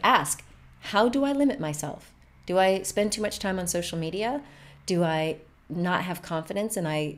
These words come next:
just give up too soon? Do I not ask for help? Do I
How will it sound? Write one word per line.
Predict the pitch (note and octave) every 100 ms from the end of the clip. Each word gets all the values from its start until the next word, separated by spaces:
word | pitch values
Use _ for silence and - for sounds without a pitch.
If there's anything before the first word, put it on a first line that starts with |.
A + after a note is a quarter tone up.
| -
just | D#3+ D3+
give | D3+ D3
up | D3 -
too | - G#3
soon? | - A3 A#3 B3+ - - -
Do | - F#3
I | F3+ E3+ F3 F3
not | E3+ E3+ F3 -
ask | E3 E3 -
for | E3
help? | - D#3+ B3+ - - - -
Do | - F#3
I | E3+ E3+ E3 E3